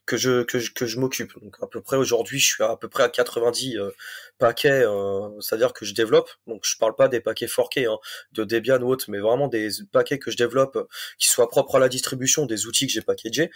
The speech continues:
Et la différence, c'est aussi sur le niveau d'intégration. C'est-à-dire que je vais donner un exemple précis, VirtualBox. Euh,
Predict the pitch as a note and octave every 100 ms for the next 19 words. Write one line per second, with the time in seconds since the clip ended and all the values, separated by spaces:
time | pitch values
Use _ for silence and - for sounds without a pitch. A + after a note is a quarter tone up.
0 | - - - - _ - G2+ A2 A2+ A2
1 | A#2+ - B2+ D#3 - A2+ C#3+ - A#2 A2
2 | A2+ B2 C#3 B2+ A#2+ A#2+ A#2 A#2 B2 A2
3 | - G#2 A2 A#2+ G#2+ F#2+ G#2 G2 A2 A2+
4 | A#2 G#2 A#2 A#2+ _ - G#2+ - D#3+ C3
5 | - - G#2 A2+ D#3 - - - - -
6 | - _ G2+ G2+ G2 G2